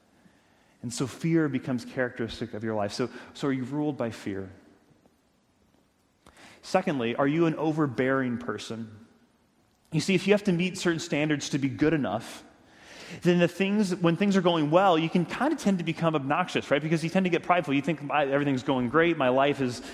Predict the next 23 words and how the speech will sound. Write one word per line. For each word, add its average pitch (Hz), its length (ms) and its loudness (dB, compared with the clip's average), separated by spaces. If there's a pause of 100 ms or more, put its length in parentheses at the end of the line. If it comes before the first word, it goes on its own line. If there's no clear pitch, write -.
(180)
is 135 140 0
together. 165 540 4 (240)
Um, 123 460 0
I'm, 123 260 0
I've 120 220 -4
got 135 200 4
it 135 100 -4
together." 156 420 2
And, 139 260 -2
and 143 200 -4
people 208 240 0
don't 208 120 2
want 190 120 2
to 180 60 0
be 185 240 2
around 160 500 2
you 95 120 -2
when 107 140 -4
you're, 110 140 -2
when 117 160 -4
you're 113 100 -2
like 104 240 -6
that. 101 240 -8